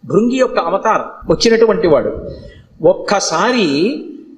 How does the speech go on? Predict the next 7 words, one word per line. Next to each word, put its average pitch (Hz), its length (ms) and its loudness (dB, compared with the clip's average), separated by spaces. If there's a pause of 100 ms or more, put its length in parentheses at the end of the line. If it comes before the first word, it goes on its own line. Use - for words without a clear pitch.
(320)
పరమశివుని 277 760 2
అంశతోటే 220 680 2
భైరవుడు 233 920 2 (360)
ఉత్పన్నమయ్యాడు. 151 840 -4 (720)
ఆ - 260 -4
భైరవుడు 247 500 6
ముమ్మూర్తుల 262 1500 2